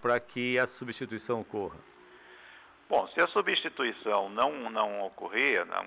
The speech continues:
Speaker 2: o prazo ele começa a contar em torno de trinta dias, né? Claro que se a empresa solicitar, não tiver essas lâmpadas, não tiver que comprar,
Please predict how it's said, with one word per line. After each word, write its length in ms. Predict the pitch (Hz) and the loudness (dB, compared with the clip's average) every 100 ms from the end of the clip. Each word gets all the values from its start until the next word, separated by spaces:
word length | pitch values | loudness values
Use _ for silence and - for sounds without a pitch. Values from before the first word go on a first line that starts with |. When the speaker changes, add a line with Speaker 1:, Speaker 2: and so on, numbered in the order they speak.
| - | -8
Speaker 2:
o 60 | - | -2
prazo 520 | - 110 131 151 190 | 4 8 8 6 2
ele 140 | 196 170 | 0 0
começa 440 | 135 120 120 120 | 0 4 4 2
a 20 | |
contar 340 | - 98 113 127 | 0 0 2 0
em 40 | |
torno 180 | 135 139 | 2 -2
de 40 | 139 | -2
trinta 360 | 147 147 156 | -6 -6 -4
dias, 400 | 165 120 104 80 - - - _ _ - | -6 -6 -4 -4 -6 -16 -20 _ _ -10
né? 220 | 90 101 107 | -6 -6 -4
Claro 360 | - 113 139 151 | 4 6 6 2
que 320 | - 110 95 - | -8 -6 -6 0
se 60 | |
a 60 | 113 | 0
empresa 640 | 120 - 107 90 85 82 82 - | 0 0 0 0 -2 -6 -6 -2
solicitar, 720 | 104 104 - 101 - 107 104 | -2 -2 -10 -6 2 6 4
não 140 | 92 90 | 2 -8
tiver 400 | 92 90 101 110 | -10 0 2 2
essas 260 | - 87 | 0 -6
lâmpadas, 580 | 92 104 110 98 90 87 | 0 2 2 0 -8 -10
não 160 | 90 92 _ - - - - - | -10 -16 _ -20 -20 -20 -20 -16
tiver 240 | - 95 110 | -6 0 0
que 60 | - | 0
comprar, 720 | 95 - 104 107 110 90 85 | -6 -2 4 6 6 4 0